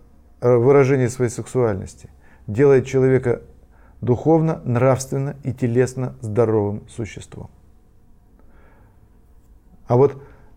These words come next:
все наши проблемы, они начинаются от нашего духовного неустройства. Мы видим, что про-, заболеваниями половой сферы страдают именно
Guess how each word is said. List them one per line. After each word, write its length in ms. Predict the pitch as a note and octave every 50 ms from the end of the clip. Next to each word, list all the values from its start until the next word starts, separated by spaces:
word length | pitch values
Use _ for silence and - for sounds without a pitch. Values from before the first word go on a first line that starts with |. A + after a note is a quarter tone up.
| - - - _ - - - - - - _ -
все 220 | - - - D#3 D3+
наши 240 | D3+ C#3 A2+ D3+ C#3
проблемы, 680 | - D3+ D3+ D3+ D3+ F3 G3+ A3 F#3+ C3 G2 E2+ - - - _ _ _ - -
они 180 | G#2+ A2 B2
начинаются 580 | B2+ B2 A#2 - C3 B2+ D3 D3 C3+ C3 B2 B2
от 60 | -
нашего 340 | C3+ C3+ B2+ C3 B2 A#2 A2+
духовного 540 | A#2+ B2 A#2 - D3 C3+ A#2+ A#2 A#2+ A#2+ A#2+
неустройства. 640 | B2 B2+ B2+ A#2+ - - A2+ G2 F2 - - - - - - - - - - - - - - - _ _ _ _ _ _ _ _ _ _ - _ _ _ - _ _ _ _ _ _ _ _ - - _ _ _ - -
Мы 140 | A#2 B2 C3+
видим, 260 | D3+ D#3 C#3+ C#3 A#2+
что 440 | - - D3 D3 C3+ B2 - - - - - - -
про-, 440 | - B2+ C#3+ D3 D#3 D#3 - - C#3
заболеваниями 640 | B2 C#3 D3+ D3 D#3 D3+ D3+ D#3+ D3+ D3 C#3 C3 B2+
половой 340 | C3 C#3+ D3 D3 C#3+ C#3+ B2+
сферы 300 | - - D#3+ D3+ C3+ A#2
страдают 580 | - - B2+ B2+ C3+ C#3 C3+ B2 C3+ C3+ -
именно 580 | C3+ C3+ C3+ C3 B2+ B2+ B2+ B2 A#2+ A#2 G#2